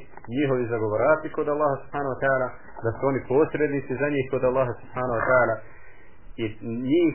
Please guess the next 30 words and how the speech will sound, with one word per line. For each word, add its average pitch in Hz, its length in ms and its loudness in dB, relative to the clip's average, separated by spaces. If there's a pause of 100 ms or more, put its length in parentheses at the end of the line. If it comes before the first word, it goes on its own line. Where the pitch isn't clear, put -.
(120)
su 143 100 0
dozivali, 110 680 -2
njima 143 200 2 (120)
se 131 80 0
obraćali 135 600 2
umjesto 123 380 -2
Allahu, 123 460 4 (380)
od 135 180 6
njih 139 240 -2
pomoć 139 380 0
tražili 127 480 0 (520)
i 113 160 -6
njima 131 340 0 (120)
dove 131 200 4 (420)
upućivali. 101 640 0
I 104 80 -10 (100)
to 120 240 4
je 110 140 4 (200)
veliki 107 460 -2
širk. - 340 -6 (1800)
Znači, 151 320 8 (120)
posljednji 143 460 2
poslanik, 120 500 -2 (840)
posljednji 139 440 0
Rasul, 113 520 -2 (160)
Muhammed 139 540 -2
sallallahu 131 420 4
alaihi 127 240 4
wa 110 120 -6
sallam, 127 280 2